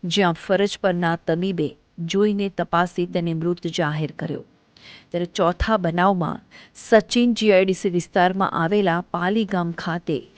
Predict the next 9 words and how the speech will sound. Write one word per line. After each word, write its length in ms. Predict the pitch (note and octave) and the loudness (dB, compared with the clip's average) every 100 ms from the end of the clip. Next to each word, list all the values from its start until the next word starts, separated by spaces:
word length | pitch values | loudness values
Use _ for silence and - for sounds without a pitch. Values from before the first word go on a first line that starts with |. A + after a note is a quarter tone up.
| - _ | -20 _
એક 180 | G3+ G3+ | -6 -2
વર્ષીય 400 | G#3+ G#3 - A3+ | 0 0 2 0
ગણેશ 380 | F#3 F#3+ G#3 - | 2 0 -2 -4
પ્રવેશભાઈ 600 | F3+ F3 F#3+ - F#3+ F3+ | -4 -2 -2 -4 -2 0
પાસવાન 580 | F3+ D#3 D#3+ - F#3 G3 | 0 0 -2 -2 -4 -2
પરિવાર 460 | G3 E3 E3 E3 D#3+ | -2 -4 -2 -2 -4
સાથે 480 | - D3 D3 - D3 | -4 -6 -4 -6 -4
રહેતો 300 | D#3 D#3 D3 | -6 -8 -10
હતો. 380 | D3 - C3 | -10 -8 -10